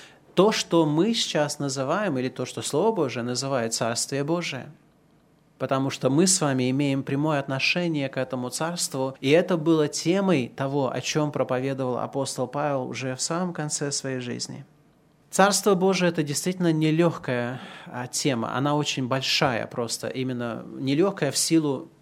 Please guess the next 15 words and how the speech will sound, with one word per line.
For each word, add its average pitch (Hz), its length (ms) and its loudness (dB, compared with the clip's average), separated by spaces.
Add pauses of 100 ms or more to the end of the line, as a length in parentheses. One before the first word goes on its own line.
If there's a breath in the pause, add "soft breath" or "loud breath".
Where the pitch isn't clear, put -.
(400)
того 139 260 2
большого 143 640 2
количества 143 480 -2
материала, 147 600 0
который 139 400 -4
приходится 151 800 -2 (320 loud breath)
нам 139 520 -2
поднимать 151 560 0
для 135 140 -2
того, 139 300 0
чтобы 127 360 -4
её 131 640 0
даже 135 340 -2
как-то 131 280 -8
вот, 123 220 -8